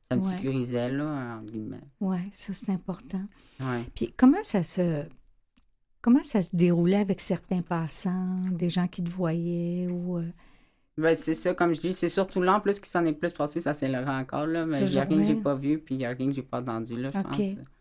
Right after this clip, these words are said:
Speaker 1: Ouais,
Speaker 2: Ouais.
Speaker 1: ouais.
Speaker 2: Tu m'as déjà raconté, euh, tu sais, l'histoire du père avec ses enfants, là.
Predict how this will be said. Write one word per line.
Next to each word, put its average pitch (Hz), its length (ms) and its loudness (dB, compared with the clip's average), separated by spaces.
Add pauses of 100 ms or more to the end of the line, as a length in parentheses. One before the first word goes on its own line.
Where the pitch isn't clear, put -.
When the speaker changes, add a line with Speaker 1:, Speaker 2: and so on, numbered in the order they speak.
(220)
Speaker 1:
Ouais, 196 320 -2 (180)
Speaker 2:
Ouais. 143 60 -2
Speaker 1:
ouais. 135 400 -4 (580)
Speaker 2:
Tu - 120 0
m'as 202 100 4
déjà 196 260 4
raconté, 208 800 2
euh, 180 180 -4 (120)
tu 302 120 -8
sais, 339 40 -4
l'histoire 214 480 2
du - 140 -8
père 208 320 -2
avec 185 240 -2
ses 180 280 0
enfants, 196 560 0
là. 202 180 -4